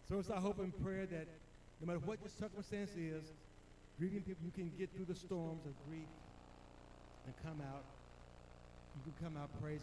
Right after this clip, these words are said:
the other side, stronger, more compassionate, more appreciative of God has blessed you with, and trust in God's promises. Finally, Psalm one nineteen says these words right here.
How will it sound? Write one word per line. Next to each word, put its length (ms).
the 60
other 140
side, 380
stronger, 680
more 200
compassionate, 1000
more 140
appreciative 760
of 1500
God 220
has 160
blessed 300
you 140
with, 180
and 100
trust 260
in 80
God's 380
promises. 560
Finally, 280
Psalm 200
one 160
nineteen 360
says 300
these 220
words 240
right 200
here. 220